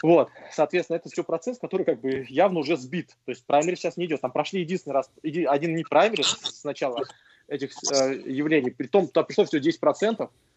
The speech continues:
От заявленных, поэтому как бы их репре-, репрезентативность носит большой вопрос, под вопро-, большим вопросом. Кстати говоря, тогда губернатор как раз выступал, э, против того, чтобы проводить праймерис, а за выступили как раз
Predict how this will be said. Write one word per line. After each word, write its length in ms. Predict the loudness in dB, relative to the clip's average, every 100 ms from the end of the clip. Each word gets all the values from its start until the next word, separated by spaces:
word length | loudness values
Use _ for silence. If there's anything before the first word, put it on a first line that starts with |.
| _ _ _ _
От 300 | 0 0 0
заявленных, 600 | 2 2 2 -2 -6 -14 -14
поэтому 320 | -14 -12 -14
как 180 | -14 -12
бы 300 | -8 -6 -6
их 120 | -4
репре-, 420 | -4 -2 -2 -2
репрезентативность 760 | -2 -2 -2 0 0 0 -6 0
носит 160 | 0 2
большой 240 | 0 2
вопрос, 480 | 0 0 -4 -6 -16 _ -2
под 120 | 2
вопро-, 500 | 4 2 0 -2 -2
большим 280 | 0 0 -2
вопросом. 420 | -2 -4 -6 -6
Кстати 200 | -4 -2
говоря, 280 | 2 4 4
тогда 360 | 2 4 2 0 -10 _ -12
губернатор 600 | -6 -2 0 0 -2 -4 _ -14
как 120 | -4
раз 180 | -4 -4
выступал, 580 | -14 -6 0 0 -2 _ _ _
э, 400 | -6 -2 -2 -4 -8 _ _ _ _ _ _ -4
против 400 | -2 -2 -4 -14 -16 -20 _ _ _
того, 200 | -8 -6
чтобы 160 | -6 -10
проводить 300 | -8 -6 -6
праймерис, 460 | -6 -6 -6 -14 -14 -4
а 240 | 0 0
за 180 | 0 -2
выступили 400 | -2 -8 -12 -10
как 160 | -8 -4
раз 320 | -4 -4